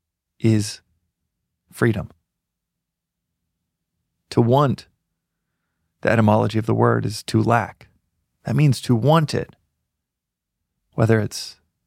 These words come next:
wealth, belonging, some interim symbol that you think will get us to that freedom, that promotion, that recognition, making partner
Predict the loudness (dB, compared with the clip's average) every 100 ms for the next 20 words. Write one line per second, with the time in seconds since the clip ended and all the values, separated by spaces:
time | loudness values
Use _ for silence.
0 | _ -2 2 2 -2 -10 _ _ _ _
1 | _ _ _ _ _ _ -2 0 2 2
2 | 2 0 -2 -6 _ -4 0 0 0 -12
3 | _ 0 2 4 2 2 0 0 2 4
4 | 2 2 0 2 0 0 2 0 2 0
5 | 2 -2 -2 -4 -12 _ -6 0 2 0
6 | -4 -20 _ _ _ _ _ _ -2 2
7 | 2 0 -4 -10 _ _ _ _ _ _
8 | _ _ _ -8 -6 -2 0 2 0 -2
9 | -2 -2 0 -2 -2 -6 -2 -2 -2 -6
10 | -6 -10 _ _ _ -2 0 0 -6 0
11 | 0 0 -2 -4